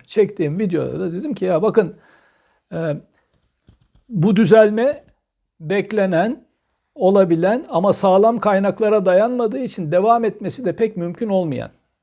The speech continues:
e, bir şey. Bu düzelmeyi hesaplamak lazım. Ona göre, e,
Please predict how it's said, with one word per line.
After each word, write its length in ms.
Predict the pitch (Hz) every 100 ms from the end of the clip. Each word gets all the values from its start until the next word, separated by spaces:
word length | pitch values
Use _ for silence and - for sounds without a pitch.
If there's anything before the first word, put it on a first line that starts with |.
| _ -
e, 40 | 127 - 147 - _ _ _ 131
bir 140 | 123
şey. 280 | - - - _ _ _ _ _ _ _ _ _ _ -
Bu 100 | 180
düzelmeyi 600 | 185 208 214 208 202 190
hesaplamak 680 | 127 - 190 190 180 214 269
lazım. 420 | 254 254 311 254 _
Ona 200 | 147 175
göre, 460 | 190 220 233 226 - _ -
e, 760 | 185 190 185 185 180 180 202